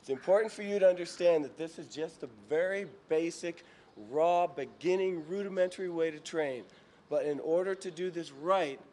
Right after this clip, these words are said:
you have to progress until you've got a guy in front of you who's really trying to hit you. He's a good boxer. He's got that helmet on. You're moving around, and you have to enter, pass those punches. Most of the time, you'll probably precede it with a blast,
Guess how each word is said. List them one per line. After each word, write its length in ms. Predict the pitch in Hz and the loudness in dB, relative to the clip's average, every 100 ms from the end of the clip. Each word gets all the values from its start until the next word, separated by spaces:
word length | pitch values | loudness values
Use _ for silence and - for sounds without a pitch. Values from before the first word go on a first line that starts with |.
| - - | -20 -20
you 80 | 113 | -16
have 260 | 120 139 - | -8 -8 -8
to 100 | 139 | -18
progress 920 | - - 120 123 156 147 101 - - - _ _ _ | -14 -12 -12 -2 2 2 -2 -12 -20 -20 _ _ _
until 280 | 107 - 127 | -16 -10 -8
you've 240 | 123 143 143 | -8 -10 -2
got 200 | 156 143 | 0 0
a 60 | |
guy 280 | 135 143 156 | -4 -2 0
in 120 | 156 | 0
front 280 | 156 175 165 | -2 -2 -2
of 60 | 135 | -4
you 160 | 131 135 | -10 -10
who's 200 | 120 98 | -12 -10
really 340 | 110 131 147 | -6 -6 -8
trying 300 | - 165 156 | -10 -10 -8
to 60 | 151 | -8
hit 200 | 160 123 | -10 -12
you. 160 | 113 87 - _ _ _ _ | -14 -16 -20 _ _ _ _
He's 120 | 101 | -18
a 80 | 107 - | -18 -10
good 260 | 139 160 127 | -8 -8 -2
boxer. 500 | 151 143 139 - 101 - - - - | 0 2 -2 -10 -16 -18 -20 -20 -20
He's 160 | 104 - | -12 0
got 240 | 143 143 | 0 0
that 160 | 165 147 | -6 -6
helmet 340 | 156 160 156 | -6 -6 -6
on. 320 | 156 156 156 - - - _ | -6 -6 -8 -14 -20 -20 _
You're 120 | 135 165 | -6 -4
moving 360 | 170 170 170 | -2 -2 -4
around, 420 | 156 165 170 160 160 - - | -2 0 0 0 -8 -16 -14
and 100 | 117 | -10
you 160 | 165 185 | -6 -2
have 260 | 190 175 | -2 -4
to 140 | 170 - | -6 -2
enter, 320 | 165 156 120 | -2 -2 -10
pass 400 | - 175 190 190 | -2 0 0 -2
those 200 | 175 160 | -6 -6
punches. 680 | - 170 156 151 139 - - - | -2 -2 -2 -6 -8 -10 -12 0
Most 240 | 160 160 | 0 0
of 60 | 156 | -2
the 60 | |
time, 200 | 175 156 | 2 4
you'll 120 | 147 139 | 2 0
probably 340 | 160 165 147 | 0 0 -2
precede 400 | 139 135 165 160 | -6 -10 -6 -2
it 80 | 131 | 0
with 160 | 139 | 0
a 40 | 127 | -2
blast, 540 | 139 147 143 135 - | 2 4 4 2 -2